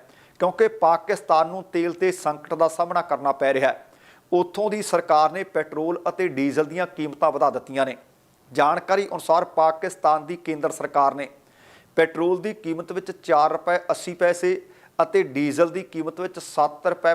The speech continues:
ਪਚਾਨਵੇਂ ਪੈਸੇ ਪ੍ਰਤੀ ਲੀਟਰ ਵਾਧਾ ਕਰ ਦਿੱਤਾ ਹੈ। ਜਾਣਕਾਰੀ ਅਨੁਸਾਰ ਪਾਕਿਸਤਾਨ ਦੇ ਵਿੱਚ ਹਾਈ ਸਪੀਡ ਡੀਜ਼ਲ,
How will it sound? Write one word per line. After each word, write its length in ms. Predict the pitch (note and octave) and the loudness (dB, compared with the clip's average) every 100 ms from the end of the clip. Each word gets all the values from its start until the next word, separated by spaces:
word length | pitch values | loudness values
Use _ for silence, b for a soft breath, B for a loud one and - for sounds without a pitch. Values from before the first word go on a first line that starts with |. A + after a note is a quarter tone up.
| E3 | 0
ਪਚਾਨਵੇਂ 500 | E3 E3 D3+ E3 F3 | -4 0 0 -2 -4
ਪੈਸੇ 340 | E3+ D3+ E3+ | 0 0 0
ਪ੍ਰਤੀ 340 | E3+ D#3 D#3+ F3 | -4 -4 -2 -4
ਲੀਟਰ 280 | D3 D3 C#3 | -4 -2 2
ਵਾਧਾ 240 | D#3 D#3+ | 2 2
ਕਰ 160 | D3 B2+ | -2 -4
ਦਿੱਤਾ 240 | B2+ C#3 | -2 0
ਹੈ। 240 | B2 - b b b b | 0 -4 b b b b
ਜਾਣਕਾਰੀ 560 | C3 C#3+ D3+ F#3 G#3 G#3 | -2 2 2 2 0 0
ਅਨੁਸਾਰ 380 | F#3 D#3+ E3+ F#3 - | -4 0 2 2 2
ਪਾਕਿਸਤਾਨ 640 | D#3+ D#3+ G3 - E3 D#3+ | 2 2 -4 -2 0 0
ਦੇ 80 | E3 | -2
ਵਿੱਚ 200 | F3 F3+ | -8 -6
ਹਾਈ 300 | D#3+ C3+ D#3 | -2 2 2
ਸਪੀਡ 360 | E3+ - F3+ D#3+ | 0 -4 -10 -4
ਡੀਜ਼ਲ, 360 | C#3 C#3+ D#3 | -2 2 2